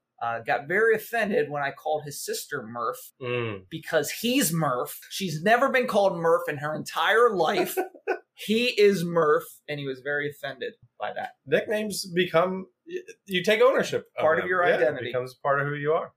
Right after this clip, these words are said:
Speaker 1: A part of your identity. Uh, we have some, uh, other great stories that we're gonna get into.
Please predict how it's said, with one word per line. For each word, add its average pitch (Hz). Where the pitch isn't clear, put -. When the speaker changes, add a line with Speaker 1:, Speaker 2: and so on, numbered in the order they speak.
Speaker 1:
A -
part 127
of 127
your 123
identity. 117
Uh, 151
we 175
have 170
some, 160
uh, 151
other 202
great 214
stories 202
that 175
we're 175
gonna 170
get 156
into. 143